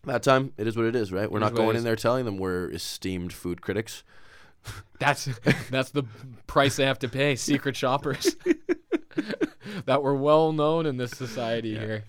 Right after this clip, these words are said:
Speaker 1: yeah. <laughs> Our fan base.
Speaker 2: Our fan base is
Speaker 1: <laughs> will come down on you. <laughs>
Speaker 2: <laughs> You better hope you give us a good meal, or that could ruin your business. We have a lot of followers.
Speaker 1: Service.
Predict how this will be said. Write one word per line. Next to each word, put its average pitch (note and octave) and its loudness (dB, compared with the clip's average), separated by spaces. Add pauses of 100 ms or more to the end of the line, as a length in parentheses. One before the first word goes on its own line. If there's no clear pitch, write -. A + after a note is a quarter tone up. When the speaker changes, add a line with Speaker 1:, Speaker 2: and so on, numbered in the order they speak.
Speaker 1:
yeah. - -14 (300)
<laughs> - -
Our - -4
fan A2+ -4
base. - -10 (220)
Speaker 2:
Our A#2+ -10
fan E3+ 0
base C3 4
is C3 2 (180)
Speaker 1:
<laughs> - -20
will C3 0
come E3 0
down C3 2
on F#2+ -4
you. F#2+ -2
<laughs> - -6
Speaker 2:
<laughs> A#3+ 4
You G#3 -4
better F3 2
hope D#3 2 (240)
you C#3+ -2
give C#3+ 2
us C#3 -2
a C#3 -2
good C3 0
meal, B2 0
or A2+ 0
that A2+ 0
could G#2 -8
ruin A2+ -4
your G#2+ -8
business. G#2+ -8
We A#2+ -2
have A#2 2
a A2+ -2
lot A2 -2
of G#2+ -6
followers. G2 -10 (1040)
Speaker 1:
Service. E3 -2